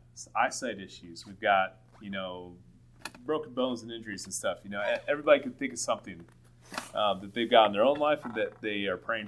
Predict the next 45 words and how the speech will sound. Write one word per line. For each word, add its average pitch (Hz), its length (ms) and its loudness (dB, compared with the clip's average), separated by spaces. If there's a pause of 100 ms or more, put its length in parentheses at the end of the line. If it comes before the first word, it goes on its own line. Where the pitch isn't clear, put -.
for 98 140 -10
in 92 40 -8
other 113 140 -6
people's - 460 -16
lives. - 400 -10 (580)
Wouldn't 214 180 4
it 208 60 -2
be 208 60 0
nice 165 300 10
if 151 140 -2
we 143 120 -4
could 139 200 -2
just, 135 440 0 (280)
you 135 120 -2
know, 127 100 4
do 127 240 2
a 117 100 4
review 120 300 2
back? 107 260 4
All 127 60 0
right, 113 200 6
let's 123 180 0
play 147 180 0
back 127 280 4
the - 60 -20
previous 120 300 -4
day. 123 160 -4
Oh, 190 140 12
that, 185 220 8
that's 185 280 10
why. 120 240 8
Okay. 147 460 4
All 269 120 12
right. 214 180 12 (960)
Now 160 140 8
my 175 120 8
eyes 156 260 8
are 139 60 -8
perfectly 156 440 -4
good, 104 340 2
right? 107 220 2 (240)
Wouldn't 123 160 -4
that 143 180 8
be 143 80 -2
nice? 131 440 2